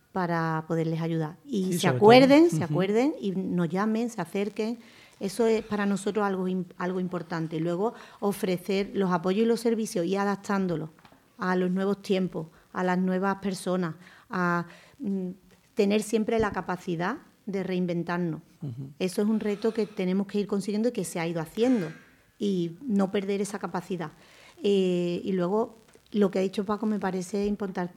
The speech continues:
Speaker 1: importantísimo, reivindicar, no podemos perder ese papel. La, las asociaciones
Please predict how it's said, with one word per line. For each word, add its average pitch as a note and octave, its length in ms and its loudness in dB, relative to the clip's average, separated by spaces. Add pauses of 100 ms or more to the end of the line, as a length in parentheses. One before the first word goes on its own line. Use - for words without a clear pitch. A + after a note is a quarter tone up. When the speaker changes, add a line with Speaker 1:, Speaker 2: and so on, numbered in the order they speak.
Speaker 1:
importantísimo, F3+ 800 -2
reivindicar, F3+ 720 2
no F#3+ 140 0
podemos G#3+ 340 2
perder G3 320 0
ese F#3 200 -4
papel. E3+ 520 -4
La, F#3+ 440 0
las G3 240 0
asociaciones G3 800 0